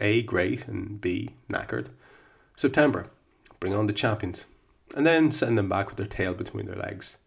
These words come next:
Lucas already claims the assist of the season. Jordan Henderson beats Chelsea on a Friday night, and Hull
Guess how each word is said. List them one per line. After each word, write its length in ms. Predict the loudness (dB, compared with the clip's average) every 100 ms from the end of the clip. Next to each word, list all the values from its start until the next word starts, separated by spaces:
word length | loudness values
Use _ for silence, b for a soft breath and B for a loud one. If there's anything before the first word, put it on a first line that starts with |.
| b b b
Lucas 480 | 4 6 4 0 -6 B -4
already 380 | 0 4 4 2
claims 380 | 0 0 -2
the 100 | -4
assist 440 | -6 -4 -6 -6 -10
of 120 | -10
the 80 | -6
season. 440 | -2 0 0 -2 -4 B B B
Jordan 300 | 2 4 6
Henderson 440 | 4 4 4 4
beats 300 | 4 2 2
Chelsea 420 | 0 2 2 2 0
on 80 |
a 60 | -2
Friday 380 | 0 0 2 2
night, 300 | 4 2 0 B B -2
and 140 | 2
Hull 380 | 4 4 4